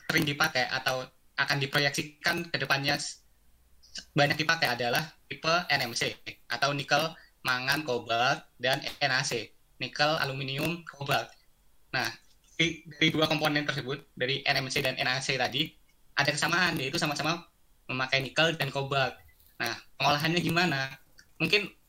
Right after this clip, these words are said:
banyak pendengar yang belum tahu, Indonesia ini punya cadangan nikel terbesar di dunia. Sangat banyak sekali nikel yang ada di Indonesia. Nah, pengolahannya itu gimana? Jadi, kalau di mata kuliah teknik metalurgi I T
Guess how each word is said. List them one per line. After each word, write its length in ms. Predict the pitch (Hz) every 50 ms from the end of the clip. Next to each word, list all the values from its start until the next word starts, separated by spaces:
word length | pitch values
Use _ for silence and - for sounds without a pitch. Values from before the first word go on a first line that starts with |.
| _ - -
banyak 320 | - 151 147 165 160 160
pendengar 320 | - 156 143 143 160 170 185
yang 80 | 175
belum 240 | 156 143 143 147 139
tahu, 240 | 113 113 123 123 123 139 - - _ -
Indonesia 320 | 156 147 151 160 156 165
ini 240 | 160 165 185 202 196
punya 480 | 170 165 165 160 160 160 160 160 160 156 - - - - - - - _ _ _ _ -
cadangan 260 | 135 147 151 156 160
nikel 300 | 160 151 - 180 185 185
terbesar 320 | 180 165 139 139 - 165 156 135
di 100 | 139 131
dunia. 320 | 131 143 156 160 147 127 117 - - - - _ - - - - - _ _ - -
Sangat 220 | - 151 - - 139
banyak 240 | 160 175 170 160
sekali 400 | 165 - 165 160 151 135 127 127 - - - - -
nikel 240 | - 151 143 - 156
yang 140 | 147 139 135
ada 80 | 127 131
di 160 | 127 127 123
Indonesia. 320 | 123 127 135 139 139 131 107 - - - - - - -
Nah, 160 | - 123 107 -
pengolahannya 640 | 123 123 127 131 127 127 127 131 131 131 127 123
itu 40 | 123 123
gimana? 460 | 123 127 120 110 107 123 135 143 165 160
Jadi, 480 | 139 127 127 131 160 170 175 175 - - - - _ _ - -
kalau 140 | 151 143
di 340 | 135 151 151 147 147 151 151 - - - - - - - -
mata 240 | - 135 - 151 143
kuliah 480 | - 147 143 - - 160 151 143 147 147 - - - -
teknik 160 | - - 135 139 139
metalurgi 380 | 139 143 139 135 131 135 139
I 40 | 135
T 40 | 131